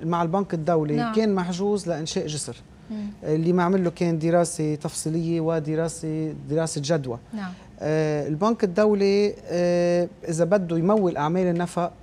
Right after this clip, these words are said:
Speaker 1: بده دراسة جدوى، وكوننا نحن صرنا بنهاية القرض،
Speaker 2: مم.
Speaker 1: آه، ما فينا نفوت يعني ناخذ الاعتمادات اللي مو-، اللي ملحوظين لجسر ونقلبه بشكل اوتوماتيك الى نفق.
Speaker 2: إلى نفق.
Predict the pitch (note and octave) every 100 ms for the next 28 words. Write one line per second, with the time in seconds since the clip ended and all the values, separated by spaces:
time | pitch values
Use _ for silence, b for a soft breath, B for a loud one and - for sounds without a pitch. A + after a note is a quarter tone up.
0 | - B B B B - E3+ F3 E3 F3
1 | F3+ D#3 C3+ B2+ - - - B B B
2 | B - - C#3+ - G#3+ A3 G#3 G#3 F3
3 | G3+ F#3+ E3 E3+ E3+ F3+ G#3+ F3 D#3 C#3
4 | - D#3+ D3+ - - - - G#3+ G#3+ -
5 | D#3 D#3 G3+ G3+ A3 F3 D#3+ D3+ F#3+ F3
6 | - D#3 D3 F#3 F#3 C#3+ C3+ - D#3+ D#3+
7 | D#3+ D#3 D#3 D#3 D3 D#3 D#3+ D3+ E3+ E3
8 | G3+ D3+ D3+ E3+ E3+ F3 B B B -
9 | E3 F3+ G3 F3+ F#3 F#3+ B B - D3+
10 | G3 F3 D#3 E3 E3 - F3+ - - D#3+
11 | D#3 D#3 C#3+ - A3+ G3+